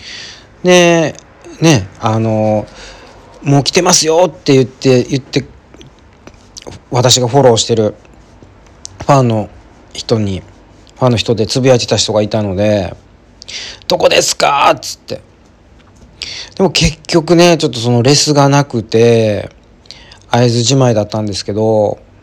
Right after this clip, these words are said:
まあ、あの、ね、ライブ終わってから、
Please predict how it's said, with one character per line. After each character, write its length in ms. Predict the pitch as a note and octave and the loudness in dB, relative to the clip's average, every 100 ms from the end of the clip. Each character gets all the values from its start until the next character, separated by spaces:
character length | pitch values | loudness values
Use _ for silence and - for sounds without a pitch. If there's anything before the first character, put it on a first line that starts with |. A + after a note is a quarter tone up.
| _ _ - - _ _ _ - - _ - - - | _ _ -20 -20 _ _ _ -20 -20 _ -20 -12 0
ま 120 | D3 | 2
あ、 80 | B2+ | 4
あ 60 | A#2 | 2
の、 320 | A2+ A2+ - - - - - _ - | 0 -2 -6 -20 -20 -20 -20 _ -2
ね、 220 | D3 C#3+ | 2 4
ラ 160 | B2 A#2+ | 4 2
イ 80 | |
ブ 80 | A#2+ | 4
終 120 | B2 | 4
わ 60 | B2 | 4
っ 80 | A#2+ | 0
て 80 | A#2 | -4
か 120 | A#2 | 0
ら、 200 | E3 | 0